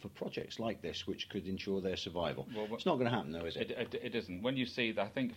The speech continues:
Speaker 2: from next season, every relegated Premier League club will bring down with them sixty-four million pounds over the following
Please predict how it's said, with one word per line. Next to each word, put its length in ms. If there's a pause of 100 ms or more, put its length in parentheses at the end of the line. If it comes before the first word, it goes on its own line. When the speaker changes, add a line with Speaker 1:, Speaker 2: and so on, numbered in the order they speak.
Speaker 2:
from 280
next 320
season, 580 (300)
every 400
relegated 800
Premier 360
League 300
club 320
will 120
bring 380
down 340
with 180
them 280
sixty-four 840
million 640
pounds 520
over 280
the 80
following 480